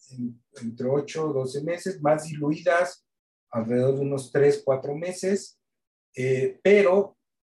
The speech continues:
por ejemplo, si yo la diluyo en una solución con glicerol al veinte por ciento, la misma solución a la concentración que me duraba ocho meses,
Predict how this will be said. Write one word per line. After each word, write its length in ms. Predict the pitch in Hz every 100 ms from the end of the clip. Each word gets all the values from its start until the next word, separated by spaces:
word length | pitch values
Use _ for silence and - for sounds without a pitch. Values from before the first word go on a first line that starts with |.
| _ _ _ -
por 160 | 131
ejemplo, 340 | 127 170 165 185
si 200 | - 139
yo 160 | 160
la 160 | 170 180
diluyo 600 | 170 151 175 151 151 151 -
en 180 | 127
una 180 | 139 156
solución 520 | 156 135 127 139 143
con 160 | 143 127
glicerol 480 | 117 113 123 135 147
al 60 | 143
veinte 280 | 147 147
por 200 | 135 127
ciento, 560 | - 143 143 - - - _ -
la 140 | 127
misma 600 | 131 165 185 180 185 190 -
solución 720 | 151 135 135 160 160 156 - _ -
a 100 | 208
la 80 | -
concentración 720 | 117 - 113 113 120 120 143
que 260 | - 110 107 _
me 140 | 113 110
duraba 360 | 117 127 143
ocho 220 | 156 160 160
meses, 480 | 165 185 202 -